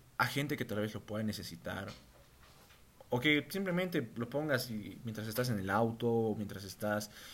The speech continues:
en el transporte, y que lo disfrutes, que, que, que sigas este viaje con nosotros. Como dijo Lu,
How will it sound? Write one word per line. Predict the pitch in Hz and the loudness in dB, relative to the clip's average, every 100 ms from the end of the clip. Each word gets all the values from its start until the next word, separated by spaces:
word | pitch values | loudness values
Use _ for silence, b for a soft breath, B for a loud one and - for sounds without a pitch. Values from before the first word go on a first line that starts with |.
| B B | B B
en | 113 | 0
el | 107 | 0
transporte, | 87 87 - 120 123 123 120 107 107 104 107 - - - - - | -2 -8 2 6 8 6 2 4 4 2 -4 -16 -20 -20 -14 -4
y | 107 | -2
que | 110 | 2
lo | 107 | 0
disfrutes, | 104 110 - 120 - - - - | 0 -6 -6 -8 -10 -20 -20 -10
que, | 101 95 95 | -6 -6 -6
que, | 98 95 - - - - - - - | -6 -6 -8 -12 -20 -20 -20 -20 -10
que | 107 | -4
sigas | 120 120 117 | 2 2 2
este | 110 104 | -2 0
viaje | 104 110 127 | 2 2 0
con | 104 | -6
nosotros. | 95 - 107 - - - B B B B B B B - | -6 -6 -8 -8 -12 -14 B B B B B B B -16
Como | - 110 | -2 0
dijo | 110 117 | 2 4
Lu, | 120 160 | 4 4